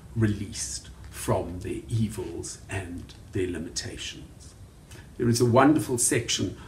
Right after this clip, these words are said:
of Alfred Lord Tennyson's great poem In Memoriam, in which he says that all human beings can move upward,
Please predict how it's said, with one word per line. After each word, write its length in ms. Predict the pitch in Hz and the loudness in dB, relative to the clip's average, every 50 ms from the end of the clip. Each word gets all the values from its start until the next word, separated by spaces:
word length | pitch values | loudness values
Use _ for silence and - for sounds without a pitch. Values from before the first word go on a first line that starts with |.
| - - - - - | -18 -18 -16 -8 -6
of 180 | - 107 - | -6 -4 0
Alfred 440 | - 117 120 117 - - 123 110 110 | 4 4 4 4 4 2 0 2 2
Lord 280 | 113 104 104 104 - - | 4 4 4 2 0 -2
Tennyson's 720 | - - 135 123 117 113 - - 117 101 90 90 - - | 0 2 6 6 6 6 6 2 2 0 0 0 -2 -4
great 420 | - - 107 107 101 - - - - | 2 2 4 4 4 2 -2 -10 -10
poem 440 | - 123 120 104 101 98 101 - - | -6 -2 0 2 2 2 2 0 2
In 180 | - 113 110 104 | 4 4 4 6
Memoriam, 580 | 101 101 104 107 104 104 101 92 90 - - - - - - - - - - - - - | 4 2 2 2 4 4 4 4 2 -2 -8 -12 -14 -16 -16 -16 -18 -18 -18 -18 -12 -4
in 180 | - 123 120 117 | 2 4 6 6
which 180 | 117 117 - - | 6 6 4 4
he 120 | 113 110 | 4 4
says 540 | - - - 127 131 120 117 117 117 - - | 4 4 6 8 8 10 10 8 6 4 2
that 260 | 117 110 - - - | 0 -2 -2 0 4
all 260 | 151 151 156 165 165 170 | 8 10 12 12 12 10
human 440 | - - - 160 139 135 127 123 | 8 0 0 2 4 4 4 2
beings 600 | 113 - 123 110 104 95 92 95 95 - - - - - - - - - | 2 4 2 2 2 2 -2 -6 -6 -8 -8 -10 -10 -16 -18 -20 -18 -12
can 300 | - - 147 127 123 131 | -4 4 6 8 8 10
move 320 | 139 143 156 156 143 - - - | 8 8 8 8 6 4 2 2
upward, 580 | 160 135 120 - - - 107 90 - - - | 2 2 0 0 -2 -2 -2 -2 -2 -6 -12